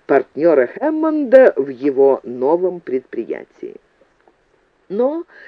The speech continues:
демонстрируя своего слона, Хэммонд многого не договаривал. Например, Хэммонд основывал фирму,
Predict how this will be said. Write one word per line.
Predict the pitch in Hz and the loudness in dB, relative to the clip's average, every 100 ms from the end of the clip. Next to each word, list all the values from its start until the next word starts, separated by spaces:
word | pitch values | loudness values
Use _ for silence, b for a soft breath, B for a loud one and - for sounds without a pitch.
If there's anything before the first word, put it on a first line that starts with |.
| B B | B B
демонстрируя | - - 175 - 359 381 302 202 - | -6 -2 -2 0 6 6 8 4 6
своего | 143 143 143 | 2 4 4
слона, | - 131 131 127 135 180 285 b b b - | 2 0 0 -2 -4 -4 -6 b b b -4
Хэммонд | 143 165 170 165 165 165 - b b b b _ | 2 2 4 0 -2 -6 -12 b b b b _
многого | 131 147 156 240 302 240 277 233 254 240 - | -2 0 4 4 4 4 2 4 2 2 -2
не | 127 131 156 | -4 -2 0
договаривал. | 156 143 131 123 131 127 98 78 - - _ _ _ | 2 0 0 -2 0 0 0 -2 -4 -10 _ _ _
Например, | 233 370 - 208 101 - - | -4 0 0 0 -2 -2 -2
Хэммонд | 117 165 226 247 285 294 - B B B | 2 2 2 -2 -6 -8 -18 B B B
основывал | 139 - - 330 311 190 143 127 | -6 -4 -4 0 0 6 6 6
фирму, | - 147 147 139 170 | -2 -4 -4 -2 -4